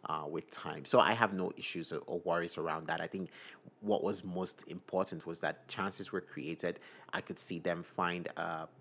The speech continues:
uh, pockets of space. I could see him running behind.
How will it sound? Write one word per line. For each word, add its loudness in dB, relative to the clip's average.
uh, 2
pockets -6
of -8
space. 0
I -10
could -14
see -4
him -6
running 0
behind. -8